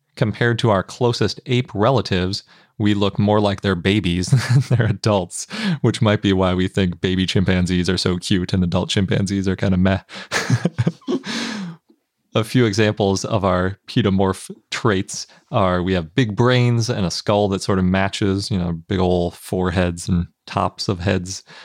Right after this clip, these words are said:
We have wider, mostly hairless faces. We have less of a brow ridge, kind of just an overall softer looking features and face. We have smaller jaws and jaw muscles, and we have lots of other proportions around our body,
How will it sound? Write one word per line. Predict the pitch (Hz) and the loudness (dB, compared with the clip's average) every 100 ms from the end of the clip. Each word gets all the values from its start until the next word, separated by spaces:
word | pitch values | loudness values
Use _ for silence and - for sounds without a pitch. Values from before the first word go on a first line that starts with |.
| - _ | -20 _
We | 113 | 0
have | 98 | 0
wider, | 90 104 110 117 110 | 0 2 2 2 2
mostly | 104 98 104 - 107 95 | 2 2 2 0 -2 -2
hairless | - 101 92 - | 0 0 -2 -6
faces. | - 127 127 127 117 113 - 151 _ | -2 0 2 2 0 -2 -8 -20 _
We | 104 92 | -4 -2
have | 95 85 | -2 -2
less | 87 101 - | -2 -2 0
of | 90 | -4
a | |
brow | 80 92 92 107 | -2 -2 0 0
ridge, | 113 123 127 127 - _ _ | 2 0 0 -4 -8 _ _
kind | - 92 | -2 0
of | 82 85 | -2 -4
just | - 92 | -4 -4
an | 98 87 | -4 -4
overall | 110 90 90 87 | -2 0 0 0
softer | 85 - 90 90 - 101 | -2 -6 -4 -4 -2 -4
looking | 90 92 98 87 85 | -2 -2 0 0 -2
features | - - 98 - 92 90 87 | -10 -4 -4 -2 -2 -2 -2
and | 92 | -6
face. | - 92 92 - - - - _ _ | -2 -2 -2 -6 -16 -20 -20 _ _
We | 107 | -2
have | 95 | -2
smaller | - 117 117 107 | 0 2 2 2
jaws | 95 110 110 | 2 2 2
and | 98 | 0
jaw | 90 110 131 | 2 2 4
muscles, | 139 143 143 139 - _ - | 2 2 2 2 -4 _ 0
and | |
we | 101 | 0
have | 92 | 2
lots | 117 139 143 | 2 2 2
of | - | 0
other | 120 101 | 0 0
proportions | 101 - 101 - 95 | -2 0 0 2 0
around | 87 90 87 | 2 0 2
our | 85 | 0
body, | 87 85 82 82 | 0 0 0 -4